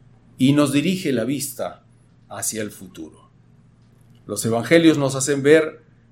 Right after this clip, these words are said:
la continuidad de la comunicación de Dios en una forma más clara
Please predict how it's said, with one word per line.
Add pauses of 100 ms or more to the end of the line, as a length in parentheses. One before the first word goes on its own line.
la
continuidad (500)
de
la
comunicación
de
Dios (360)
en
una
forma
más
clara